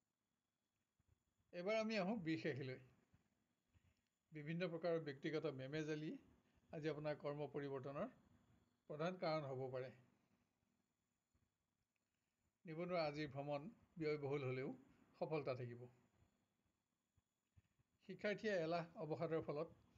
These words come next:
সুনাম অৰ্জনৰ কোনো বিশেষ সুযোগ যাতে নেহেৰায়, তাৰ প্ৰতি লক্ষ্য ৰাখক।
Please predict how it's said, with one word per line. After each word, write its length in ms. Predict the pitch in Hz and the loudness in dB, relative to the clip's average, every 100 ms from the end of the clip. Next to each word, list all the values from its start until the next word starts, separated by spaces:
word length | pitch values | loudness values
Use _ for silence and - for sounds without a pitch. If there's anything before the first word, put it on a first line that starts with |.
| _ _ _ _ _ _ _ - | _ _ _ _ _ _ _ -8
সুনাম 280 | 196 196 180 | -2 0 2
অৰ্জনৰ 360 | 165 175 180 175 | 2 2 2 0
কোনো 220 | 170 165 | -2 -2
বিশেষ 320 | 139 180 165 | -4 -4 -2
সুযোগ 320 | 170 156 156 | -2 -4 -4
যাতে 260 | 156 156 147 - - _ - _ _ _ _ _ | -4 -2 -4 -8 -20 _ -20 _ _ _ _ _
নেহেৰায়, 480 | 165 151 170 170 143 - _ _ _ _ - | -10 -4 0 0 -2 -8 _ _ _ _ -2
তাৰ 140 | 170 | 0
প্ৰতি 280 | 156 160 190 - _ _ | 0 -4 -6 -8 _ _
লক্ষ্য 300 | 202 143 156 | -6 -2 -2
ৰাখক। 360 | 131 127 123 | -2 -4 -8